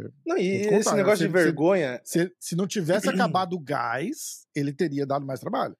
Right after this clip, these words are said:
Speaker 1: Esse negócio de vergonha é engraçado, né? Porque, tipo assim, o cara tá indo pra outro esporte. É a mesma coisa você chegar assim,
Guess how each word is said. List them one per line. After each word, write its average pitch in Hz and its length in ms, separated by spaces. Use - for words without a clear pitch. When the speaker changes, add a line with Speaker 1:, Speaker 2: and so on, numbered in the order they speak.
Speaker 1:
Esse 135 180
negócio 156 220
de 151 40
vergonha 131 480
é 120 80
engraçado, 127 640
né? 110 160
Porque, 104 800
tipo 151 200
assim, 110 360
o - 60
cara 202 160
tá 185 80
indo 190 100
pra 165 120
outro 175 160
esporte. - 560
É 147 80
a - 20
mesma 190 240
coisa 202 180
você 202 140
chegar 190 260
assim, 190 280